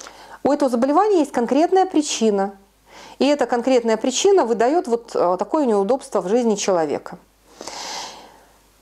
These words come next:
И нужны инструменты для того, чтобы не гребти все ресурсные травмы подряд, да, как в развитии, например, когда мы учим инфодайверов, мы действительно выводим человека на другой уровень осознанности.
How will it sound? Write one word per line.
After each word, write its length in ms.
И 80
нужны 320
инструменты 580
для 160
того, 340
чтобы 480
не 160
гребти 460
все 220
ресурсные 500
травмы 420
подряд, 540
да, 300
как 220
в 40
развитии, 420
например, 340
когда 300
мы 140
учим 240
инфодайверов, 640
мы 80
действительно 560
выводим 380
человека 360
на 80
другой 340
уровень 320
осознанности. 760